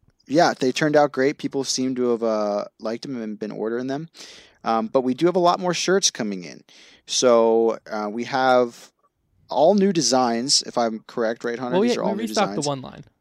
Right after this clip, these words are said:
Speaker 2: I think that's the only
Speaker 1: Except for the
Speaker 2: old
Speaker 1: one line. So the one line dry fit, which ended up being really popular, we're restocking. We actually added,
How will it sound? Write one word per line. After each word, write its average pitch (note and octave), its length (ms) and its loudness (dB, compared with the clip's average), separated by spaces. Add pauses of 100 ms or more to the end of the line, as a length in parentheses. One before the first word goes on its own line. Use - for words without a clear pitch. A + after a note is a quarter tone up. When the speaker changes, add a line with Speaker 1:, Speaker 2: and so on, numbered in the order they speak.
(180)
Speaker 2:
I D3 100 -8
think F3 100 -6
that's E3+ 100 -6
the E3 100 -6
only D#3 140 0
Speaker 1:
Except - 240 6
for G#3+ 80 2
the G3+ 60 6
Speaker 2:
old F3+ 80 4
Speaker 1:
one C#3 160 4
line. F2+ 220 -4
So C#3 200 4
the B2 220 -6
one D3+ 320 2
line G3 180 2
dry D#3 260 4
fit, F3+ 360 -4
which B2 260 -4 (160)
ended B2+ 220 0
up B2+ 140 2
being B2 200 -2
really B2+ 200 -4
popular, D3 600 -4
we're B2 160 -4
restocking. B2+ 640 0
We C3 100 -4
actually A#2+ 320 -2
added, B2+ 520 -2